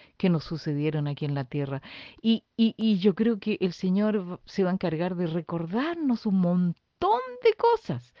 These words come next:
para que se las agradezcamos, que a lo mejor no le agradecimos suficien-,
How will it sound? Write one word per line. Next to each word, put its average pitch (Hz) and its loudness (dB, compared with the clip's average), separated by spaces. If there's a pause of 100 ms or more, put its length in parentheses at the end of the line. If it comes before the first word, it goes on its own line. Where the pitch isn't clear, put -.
(400)
para 202 2
que 202 -2
se 208 -2
las 180 -2
agradezcamos, 170 -2
que 202 2
a - 6
lo 185 0
mejor 220 -2
no 311 0
le 294 2
agradecimos 254 0
suficien-, 226 -4